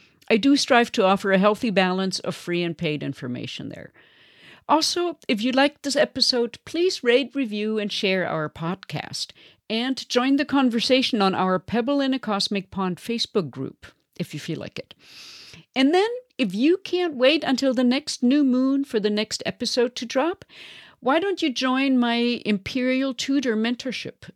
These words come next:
to listen to the exclusive Imperial Tutorial follow-up episodes that drop every full moon? In addition, you also receive a cultural and historical introduction to each month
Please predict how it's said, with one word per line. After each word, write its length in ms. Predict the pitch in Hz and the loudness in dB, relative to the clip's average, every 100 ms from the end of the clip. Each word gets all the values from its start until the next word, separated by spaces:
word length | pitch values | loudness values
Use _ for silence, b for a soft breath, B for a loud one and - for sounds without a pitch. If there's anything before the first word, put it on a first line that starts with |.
| - | -12
to 120 | 233 | -4
listen 340 | 214 226 - 247 | -2 0 -2 -2
to 140 | 254 | -2
the 160 | 220 220 | -2 -2
exclusive 720 | - - 269 311 - 285 - - | -4 -4 -4 -2 -4 -6 -8 -4
Imperial 760 | 226 - 254 240 233 233 233 | -4 -4 -6 -4 -2 -2 -2
Tutorial 840 | - 214 - 247 277 269 214 185 | -6 -10 -4 -2 0 0 0 -2
follow-up 640 | 175 - 226 262 208 160 - | -6 -4 -2 0 0 -4 -6
episodes 600 | 165 170 - 143 139 - b b b - | -6 -4 -4 -6 -8 -14 b b b -2
that 180 | 190 | -2
drop 280 | 143 180 190 | 0 -2 -2
every 240 | 165 160 180 | -4 -4 -8
full 280 | - 220 | -4 -4
moon? 400 | 214 180 196 254 302 B B B B B B - | -2 -4 -4 -6 -6 B B B B B B 2
In 120 | 262 | 4
addition, 460 | 269 370 370 403 403 b b b b b | 4 -2 -4 -6 -8 b b b b b
you 140 | 226 254 | 2 4
also 280 | 302 - | 4 0
receive 560 | 285 285 - 262 254 - - | -2 -2 0 2 0 -4 -6
a 200 | 185 156 | -4 -4
cultural 640 | - - 262 - 320 311 | -6 -4 -4 -4 -8 -4
and 120 | 294 254 | -2 -2
historical 600 | 254 - 208 214 208 160 | -4 -2 0 -2 -4 -6
introduction 600 | 196 196 196 202 - 196 | -6 -4 -2 -2 -2 -4
to 160 | 202 - | -4 -2
each 280 | 226 - | -2 0
month 480 | 240 262 330 - - | 0 2 0 -4 -16